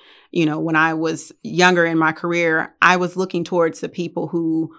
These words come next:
were the go-to people, who were the ones that were always had, if they didn't have the answers, at least they didn't give any answer, just whatever popped up. They were, like,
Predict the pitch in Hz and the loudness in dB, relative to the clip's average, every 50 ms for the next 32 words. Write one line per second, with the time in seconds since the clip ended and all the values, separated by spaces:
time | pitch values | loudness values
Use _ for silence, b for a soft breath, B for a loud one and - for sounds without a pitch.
0 | B B - 170 185 185 165 165 156 175 165 165 160 - - 175 160 - - 196 | B B -2 0 2 2 2 2 2 2 2 2 0 -4 -8 -10 -8 -8 -8 -8
1 | 196 - - - - - b b b b b _ - 220 233 247 233 214 208 196 | -8 -8 -10 -12 -12 -12 b b b b b _ -4 0 2 2 2 2 0 -2
2 | 180 175 170 170 165 165 165 165 160 - - 170 165 160 - - 151 156 160 156 | -2 -2 -2 -2 0 0 -2 -2 -4 -4 -2 0 0 0 0 -2 -4 -4 -4 -2
3 | 156 156 156 156 160 160 156 - _ _ _ _ _ _ _ - 175 175 180 175 | -2 -2 -2 -4 -6 -8 -10 -14 _ _ _ _ _ _ _ 6 6 8 6 6
4 | 175 175 175 - 185 170 165 165 165 - - 185 - 185 175 170 202 196 196 196 | 4 2 0 0 0 2 2 2 0 -2 -4 0 0 2 4 4 4 2 4 4
5 | 190 175 160 165 160 165 170 175 185 185 - 202 196 190 190 185 - - 170 170 | 2 2 2 2 0 0 0 -2 -4 -4 -2 -2 -2 -2 -2 -2 -4 -4 -4 -2
6 | 175 185 185 175 - - - - 190 196 180 175 170 165 160 160 156 B B B | -2 -2 -2 -4 -8 -8 -4 -2 0 2 2 0 2 0 0 -2 -2 B B B
7 | B B _ - 185 180 175 170 160 151 180 175 175 170 170 165 165 - - _ | B B _ 2 2 4 4 2 2 4 6 6 6 6 6 4 0 -4 -8 _
8 | - 233 269 262 208 165 - - 160 156 151 156 - - 160 156 151 156 151 170 | 4 6 6 6 6 4 2 2 -2 -2 -2 -2 -4 -2 -2 -2 -2 -2 -2 -2
9 | 160 - - 170 180 175 175 175 - 180 - - 196 185 185 - 214 208 190 - | -4 -4 0 0 4 4 4 4 2 0 2 2 2 2 2 4 4 4 4 4
10 | 214 185 175 165 165 160 160 160 160 160 - - - | 2 0 0 0 0 2 2 2 2 2 -2 -6 -10